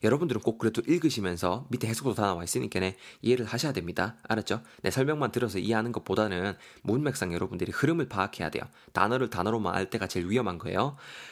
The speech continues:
자, 그러니까 대거 이거 말하죠. 스토리 이어갑니다. 아이고야, 꼭 여러 와야만 했나? 아, 죽겠네, 진짜. 언제나, 언제야, 언제, 언제, 언제 데스티네이션 도착하는데. 아, 진짜.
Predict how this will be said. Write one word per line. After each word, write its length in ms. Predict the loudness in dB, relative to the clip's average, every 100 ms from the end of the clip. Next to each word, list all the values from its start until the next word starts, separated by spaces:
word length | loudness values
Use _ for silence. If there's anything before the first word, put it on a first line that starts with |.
| -20 -4
자, 340 | 4 4 4 0
그러니까 180 | 0 2
대거 200 | 2 2
이거 100 | 2
말하죠. 300 | 0 0 -2
스토리 240 | 0 2 2
이어갑니다. 420 | 0 -2 -4 -10 _ _ _ _ -2
아이고야, 720 | 4 4 2 0 0 0 0
꼭 220 | 2 2 4
여러 260 | 2 4
와야만 380 | 2 2 0 0
했나? 260 | -2 -2 -2
아, 160 | 0 0
죽겠네, 440 | 0 2 2 2
진짜. 320 | -2 0 2 2
언제나, 800 | 2 2 2 2 0 -2 0 0
언제야, 480 | 2 2 0 0 2
언제, 520 | 2 2 0 -2 -2 0
언제, 380 | 0 0 -2 -2 -8 -18 -8
언제 280 | 0 2 2
데스티네이션 560 | 2 2 2 2 0 2
도착하는데. 840 | 2 2 2 0 2 2 2 2
아, 300 | 0 -2 -4
진짜. 340 | -6 -4 -4